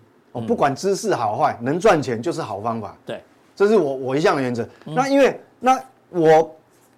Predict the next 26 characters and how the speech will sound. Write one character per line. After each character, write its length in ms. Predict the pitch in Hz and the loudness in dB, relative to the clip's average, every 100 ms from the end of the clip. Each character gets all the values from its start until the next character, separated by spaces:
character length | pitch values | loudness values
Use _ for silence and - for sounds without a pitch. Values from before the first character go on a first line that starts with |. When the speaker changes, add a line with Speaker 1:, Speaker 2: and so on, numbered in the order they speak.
| _ _ _ | _ _ _
Speaker 1:
毕 180 | 254 220 | 0 2
竟 220 | 240 175 | 2 0
我 200 | 147 143 143 | -2 -4 -2
自 180 | 240 | -2
己， 140 | 156 127 | -2 0
我 220 | 120 127 | 0 -2
自， 360 | 127 - 220 - | -4 -8 -8 -8
自 180 | - 220 | -4 -2
知 160 | 170 180 | -2 -2
之 120 | 185 | -2
明， 160 | 143 | -2
我 100 | 143 | -2
不 100 | 127 | -2
是 100 | 160 165 | -4 -4
短 180 | 120 | -4
线 180 | 117 139 | -2 -2
高 180 | 123 120 | 0 -2
手。 200 | 113 87 _ _ | -4 -14 _ _
Speaker 2:
嗯。 120 | 107 | -14
Speaker 1:
那 60 | - | 2
当 160 | 185 165 | 4 4
然 120 | 139 | 0
我 100 | 117 | 0
就， 240 | 156 139 - _ _ _ _ _ _ _ _ _ _ _ _ _ - | 0 0 -6 _ _ _ _ _ _ _ _ _ _ _ _ _ -4
就 120 | 147 | -4
看， 320 | - 156 | 0 -4